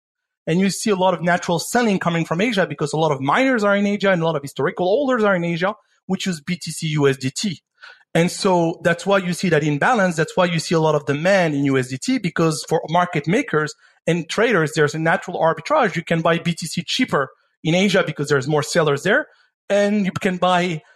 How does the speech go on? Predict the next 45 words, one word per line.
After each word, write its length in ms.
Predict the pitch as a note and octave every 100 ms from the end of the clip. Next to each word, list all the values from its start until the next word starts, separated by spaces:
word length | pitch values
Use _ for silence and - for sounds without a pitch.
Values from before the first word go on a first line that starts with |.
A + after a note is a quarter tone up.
| -
you 120 | E3+
sell 260 | F3 G#3 G3+
them 300 | G3 G3 G3+
at 160 | E3
a 60 | E3+
higher 240 | F3 E3+
price 360 | E3 B3+ G#3+ G#3+
in 140 | G3+
the 80 | G3
U 180 | F3+ A#3+
S 220 | G3+ -
and 180 | F#3+ F#3
Europe. 260 | C4 D#3 - _ _ _ _ -
And 140 | F#3+
that's 320 | A3 B3 -
where 320 | G3+ G#3 G#3 F3+
I'm 140 | E3+
like, 240 | F3 F3 - _ _ _ -
nobody 360 | F#3+ G#3+ C#4+ B3+
realized 520 | G3 A#3 A3+ G3 F#3
the 80 | F3
simple 320 | - G#3+ G3
market 280 | F#3 F3+ -
force. 400 | - G3+ E3 - -
And 180 | F3+ F#3
when 140 | A#3
people 320 | A#3+ A#3 A3+
say 240 | G#3+ A3 G#3+
Tether 380 | - A3 G#3+ F#3+
is 120 | -
printed 320 | - F#3+ F#3+ -
out 160 | F3+
of 140 | F#3 D#3
thin 240 | - E3+
air, 320 | F3+ G3 F4+ _ _ _ _ _ _ _ _ _ _ _ _
basic 340 | G#3 B3 - A#3
knowledge 340 | G3 G3+ G3
of 120 | F3+
one 160 | D#3+ F3+
oh 60 | F3+
one 180 | E3+
market, 500 | E3 B3+ - D#3 D3 - _ _ _ _ _ -
if 220 | F#3 -
you 80 | A#3
print 340 | - C4+ C#4